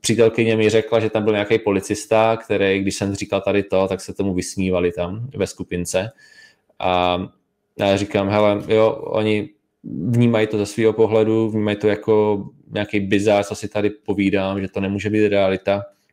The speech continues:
Jenže když člověk, eh, sleduje ty věci celosvětově, ty různý ná-, ty různé náznaky, eh, tak z toho si pak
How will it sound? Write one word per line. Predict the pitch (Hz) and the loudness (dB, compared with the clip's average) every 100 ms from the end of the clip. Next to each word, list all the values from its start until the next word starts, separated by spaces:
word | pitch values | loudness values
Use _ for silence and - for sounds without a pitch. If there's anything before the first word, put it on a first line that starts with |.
| _ _ _ _ _ - | _ _ _ _ _ -4
Jenže | 113 107 | 0 2
když | 107 104 | 2 -2
člověk, | - 113 107 - - - - _ _ _ - - | 2 4 4 2 -16 -20 -20 _ _ _ -14 -4
eh, | 101 95 95 | 0 0 -2
sleduje | - 104 110 | 0 4 4
ty | 107 107 | 4 2
věci | 107 107 | 2 0
celosvětově, | - 104 104 110 104 110 104 104 104 104 | -2 -2 -2 -2 -2 0 0 0 -2 -2
ty | 104 | -2
různý | 107 101 107 | -2 -2 -2
ná-, | 101 101 101 - | -2 -4 -6 -8
ty | 110 | -6
různé | 107 107 104 | -4 -4 -2
náznaky, | 98 101 113 110 101 98 113 - | 0 0 -2 -2 -2 -4 -8 -12
eh, | 95 92 92 95 95 98 - | -8 -4 -4 -2 -4 -6 -8
tak | - 95 - - - 98 | -4 -4 -4 -20 -14 -12
z | 101 - | -10 -8
toho | - 101 101 | -6 -4 -6
si | 104 | -6
pak | - 95 | -4 -4